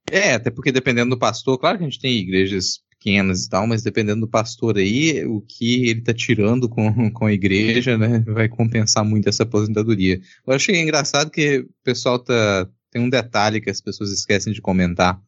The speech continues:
de onde isso foi enfiado, né, porque, <laughs> é, eu nem sei qual é o, o projeto no qual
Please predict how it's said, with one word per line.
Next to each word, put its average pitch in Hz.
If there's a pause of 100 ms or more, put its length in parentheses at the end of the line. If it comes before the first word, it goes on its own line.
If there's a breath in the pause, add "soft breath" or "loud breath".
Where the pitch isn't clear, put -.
(140)
de 104
onde 101
isso -
foi 107
enfiado, 101
né, 92 (220)
porque, 110
<laughs> -
é, 95
eu 110
nem 202
sei 190
qual 120
é 139
o, 104
o 104
projeto 107
no 104
qual 101